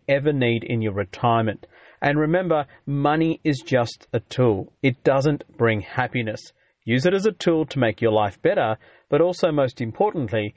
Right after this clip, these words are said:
to make the people's lives around you better as well. Now, before we go on to absolutely trash the passive investing strategy in index funds,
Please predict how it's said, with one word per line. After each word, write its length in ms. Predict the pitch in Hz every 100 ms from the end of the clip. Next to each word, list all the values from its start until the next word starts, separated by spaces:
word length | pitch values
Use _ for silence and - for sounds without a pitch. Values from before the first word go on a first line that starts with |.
| - _ -
to 100 | 123
make 240 | 123 -
the 100 | 117
people's 640 | - 143 135 143 131 117
lives 400 | 117 117 113 107
around 480 | 113 101 156 202 147
you 220 | 104 90 - _
better 300 | 104 92 104 -
as 140 | 107 104
well. 320 | 117 98 - _ - - - 175
Now, 80 |
before 280 | 165 170 311
we 120 | 349
go 220 | 214 190 175
on 120 | 165
to 120 | - - -
absolutely 800 | 165 - - 170 156 160 151 127
trash 560 | - - 143 131 -
the 100 | -
passive 420 | - 135 123 135 117
investing 480 | 110 117 - 117
strategy 520 | 104 - 127 123 110 120
in 80 |
index 320 | 117 127 120 -
funds, 300 | 123 120